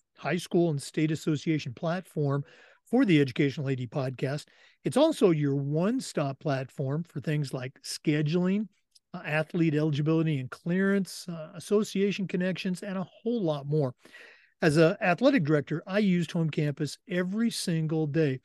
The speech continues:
and it was just fantastic. And the Home Campus people were fantastic too.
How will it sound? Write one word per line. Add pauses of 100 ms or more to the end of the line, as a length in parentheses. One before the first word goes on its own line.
(340)
and
it
was
just
fantastic.
And
the
Home
Campus
people
were
fantastic
too.